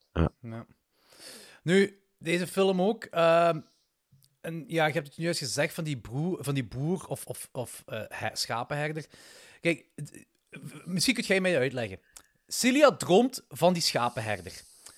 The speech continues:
Speaker 2: Die haar verkracht en hem vermo-, en, en hem vermoordt in haar dromen. En dat gebeurt dan in het echt.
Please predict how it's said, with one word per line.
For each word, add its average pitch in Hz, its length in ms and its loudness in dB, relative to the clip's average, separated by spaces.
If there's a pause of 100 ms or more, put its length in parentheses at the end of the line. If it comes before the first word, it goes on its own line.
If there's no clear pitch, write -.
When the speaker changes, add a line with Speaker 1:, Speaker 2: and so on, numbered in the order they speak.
(360)
Speaker 2:
Die 135 200 -2
haar 170 180 10
verkracht 208 540 0
en - 140 -2
hem 185 240 2
vermo-, 175 360 -4
en, 175 260 -2
en 147 160 -2
hem 180 320 2
vermoordt 160 500 2
in 147 140 -2
haar 135 380 2
dromen. 110 460 -2 (760)
En 127 120 -6
dat 196 140 8
gebeurt 196 340 6
dan 196 100 2
in 175 60 2
het 160 100 -4
echt. - 440 -6